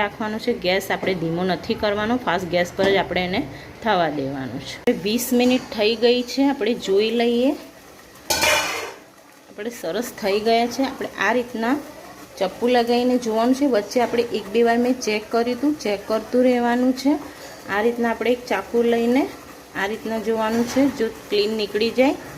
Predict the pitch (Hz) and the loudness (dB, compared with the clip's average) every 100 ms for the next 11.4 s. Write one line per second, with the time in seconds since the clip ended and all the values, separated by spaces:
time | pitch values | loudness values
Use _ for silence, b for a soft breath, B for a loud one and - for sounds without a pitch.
0 | - - - - - - - - 208 226 | -16 -18 -18 -20 -20 -20 -14 -4 -2 0
1 | 202 202 208 226 226 269 392 - - - | 0 2 2 4 4 4 0 -10 -18 -20
2 | - - - - - - - - 208 - | -20 -20 -20 -20 -18 -18 -18 -2 0 0
3 | 214 240 214 185 247 226 190 185 220 220 | 0 -2 0 0 -2 0 -2 0 -2 0
4 | 208 214 226 - 247 269 220 208 226 185 | 0 2 0 0 2 2 0 -4 -4 -2
5 | 202 190 208 - 214 220 247 277 269 202 | -2 -2 -6 -4 -4 -2 0 2 0 -2
6 | 185 196 214 180 180 196 208 208 208 214 | -2 -2 -2 -2 0 0 0 2 2 0
7 | - 277 - - - - - - - - | 2 2 2 -8 -18 -18 -16 -16 -16 -14
8 | - - - - - 185 196 208 202 208 | -14 -14 -14 -12 -2 2 4 2 0 -4
9 | 180 175 180 208 208 175 180 202 208 208 | 0 0 -2 -4 -4 -4 -4 -2 -2 -2
10 | 214 214 226 - 262 392 - - - - | -2 0 0 0 2 2 -2 -14 -16 -16
11 | - 180 190 | -10 -4 0